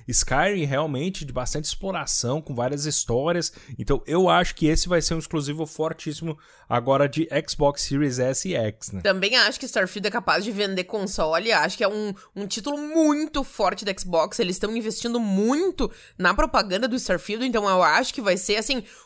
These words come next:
Speaker 2: um jogo grandioso ou um grandioso flop, se for um jogo vazio, mas eu acho que vai ser muito grandioso. E eu não posso deixar aqui de citar o Xenosaga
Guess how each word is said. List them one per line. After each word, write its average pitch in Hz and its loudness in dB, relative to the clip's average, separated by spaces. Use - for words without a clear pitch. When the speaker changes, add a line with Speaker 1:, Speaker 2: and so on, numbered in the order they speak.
Speaker 2:
um 233 -2
jogo 240 2
grandioso 285 4
ou 277 4
um 392 0
grandioso 370 2
flop, 349 4
se - -2
for 262 2
um 254 0
jogo 247 0
vazio, 254 2
mas 214 2
eu 202 4
acho 170 4
que - -6
vai 277 0
ser 285 -2
muito 208 -4
grandioso. 196 -2
E 262 -2
eu 330 4
não 381 0
posso 269 2
deixar 262 0
aqui 240 -4
de 226 -4
citar 262 2
o 302 -6
Xenosaga 254 2